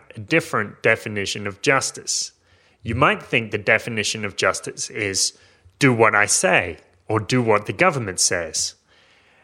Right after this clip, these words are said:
And that would mean that an innocent is someone who hasn't violated any,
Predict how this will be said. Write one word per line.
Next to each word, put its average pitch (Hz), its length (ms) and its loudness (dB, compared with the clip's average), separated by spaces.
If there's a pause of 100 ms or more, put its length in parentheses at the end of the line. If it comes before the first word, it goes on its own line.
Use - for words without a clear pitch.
(480)
And 107 600 0 (1200)
that 160 320 0
would 143 140 0
mean 101 240 -2
that 104 140 4
an 113 140 -2
innocent 156 560 0
is 107 160 0
someone 107 320 2
who 107 140 -4
hasn't 104 400 0
violated 98 640 2
any, 95 240 -10